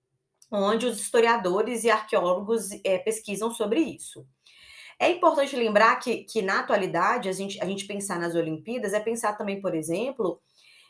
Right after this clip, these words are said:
que na atualidade elas ganham outros contornos. Então, por exemplo, é, nós tivemos Olimpíadas em que se refletia a Guerra Fria, já tivemos Olimpíadas em que se discu-, se discutiu, por exemplo, as questões raciais,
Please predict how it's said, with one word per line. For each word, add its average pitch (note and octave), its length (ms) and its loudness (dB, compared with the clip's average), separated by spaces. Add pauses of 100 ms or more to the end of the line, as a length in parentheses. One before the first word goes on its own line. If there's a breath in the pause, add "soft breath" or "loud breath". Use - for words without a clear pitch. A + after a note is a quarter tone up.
(140)
que A#3 460 -2
na A3+ 160 4
atualidade B3 320 2
elas B3+ 160 2
ganham C4 220 0
outros D#4+ 280 2
contornos. B3 720 4
Então, G3+ 240 -2
por A3+ 140 2
exemplo, F3+ 640 0 (460 loud breath)
é, F3 120 0
nós F#3+ 180 2
tivemos A#3 280 4
Olimpíadas G#3+ 1120 2 (200 soft breath)
em G3 240 -4
que A3 200 -4
se A3+ 100 2
refletia A3 540 2
a - 20 -2
Guerra G3 240 -2
Fria, G#3+ 640 2 (400 soft breath)
já G#3 120 -2
tivemos G#3+ 320 0
Olimpíadas G3+ 720 2
em G3+ 140 -4
que G3+ 100 -12
se G3 140 -6
discu-, - 260 -8
se - 140 -6
discutiu, F#3+ 560 -4
por G3 120 2
exemplo, F3 520 -2
as - 100 -2
questões F3+ 340 -2
raciais, F#3+ 960 2